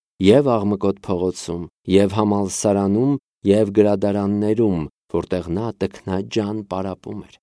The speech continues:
և հյուրասենյակներում դատարկ, աշխարհիկ շաղակրատանքների ժամանակ, որոնց աշխուժացնում էին թեթև ֆլիրտն ու թեթև հեգնանքը։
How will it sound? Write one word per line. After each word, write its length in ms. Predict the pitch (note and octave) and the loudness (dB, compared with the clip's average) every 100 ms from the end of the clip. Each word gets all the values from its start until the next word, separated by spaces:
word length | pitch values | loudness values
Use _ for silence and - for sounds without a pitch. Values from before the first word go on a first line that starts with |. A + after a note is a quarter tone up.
| _ _ _ _ - | _ _ _ _ 4
և 240 | G#2 A#2+ | 6 6
հյուրասենյակներում 1300 | A#2 C3 C3 - B2 A#2+ A#2+ B2 A#2+ B2 C3+ B2 F#2+ D2+ | 4 4 4 2 0 0 -2 -2 0 2 2 0 -2 -6
դատարկ, 580 | F2+ E2+ D#2+ D2 - _ _ _ | -8 -10 -8 -14 -14 _ _ _
աշխարհիկ 540 | - - - E2+ E2+ | -8 -6 -4 -4 -4
շաղակրատանքների 1200 | - E2+ E2+ - F#2+ D2 E2 F2 - - D#2+ D#2+ | -6 -6 -8 -8 -10 -8 -10 -12 -12 -10 -10 -8
ժամանակ, 720 | D#2+ E3+ E3 F3+ G2+ B2+ G2+ - _ _ - | -10 -10 -10 -8 -6 -6 -6 -14 _ _ 0
որոնց 260 | A#2+ C3+ | 2 4
աշխուժացնում 720 | A#2+ A2 A2 G2+ G#2 - C3 | 0 0 -2 -2 -4 -4 -2
էին 160 | A#2+ G#2+ | -2 -4
թեթև 340 | G#2+ G2 A2 | -6 -4 -6
ֆլիրտն 800 | - A#2 A#2 C#3+ D#3 C3+ - C#3 | -4 -6 -2 -2 -2 -6 -4 -2
ու 160 | D3+ D3+ | 0 -2
թեթև 560 | - G2+ - D#2+ E2+ - | -4 -8 -8 -8 -8 -6
հեգնանքը։ 760 | F2 F2 D2+ D2 - - - | -6 -6 -10 -16 -20 -20 -20